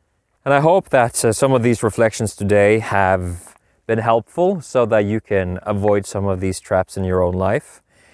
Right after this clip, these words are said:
You know, I've spent a lot of time in my own life debating these things, like, am I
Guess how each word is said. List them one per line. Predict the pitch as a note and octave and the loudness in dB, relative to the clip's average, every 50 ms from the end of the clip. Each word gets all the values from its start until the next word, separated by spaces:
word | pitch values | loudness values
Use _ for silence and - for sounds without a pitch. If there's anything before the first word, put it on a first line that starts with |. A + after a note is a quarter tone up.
| _ _ _ _ _ _ _ _ - | _ _ _ _ _ _ _ _ -8
You | - A2 | -2 2
know, | A2 A2+ A#2 | 2 4 4
I've | A2 G#2+ G2 - | 4 4 2 0
spent | - - - B2 A2 G#2+ G2+ - | -6 -4 0 0 0 0 -2 -2
a | - A2+ | 0 2
lot | A2+ A#2 A#2 A#2+ B2+ B2+ B2+ B2+ B2 | 2 4 4 4 4 6 6 4 4
of | A#2 | 2
time | - - A#2 A2 A2 A2 | 0 0 0 0 2 2
in | A2+ A2 | 0 2
my | G#2+ A2 A2 | 2 4 4
own | G#2+ G#2+ A2 A2 A2 | 4 4 2 2 2
life | G#2+ G#2+ A2 A2 A2 A2 | 2 4 2 2 2 2
debating | G2+ A2 G#2+ G#2 G2+ A2+ A2+ A2+ A2+ A#2 A2+ A2+ A2+ G#2+ | 0 0 0 2 2 2 4 4 4 4 2 2 0 0
these | G#2 A2 G#2+ G2+ - - | -2 -2 -2 -2 -4 -4
things, | - A2 G#2+ G#2+ A#2 A2+ - - | 0 2 2 2 0 -2 -2 0
like, | G2+ F#2 F2+ - | 0 0 2 2
am | G2 G2+ G#2 G#2 | 2 2 2 4
I | G#2 G2+ G2+ G2 G2 F#2+ F2+ | 4 4 4 4 4 4 2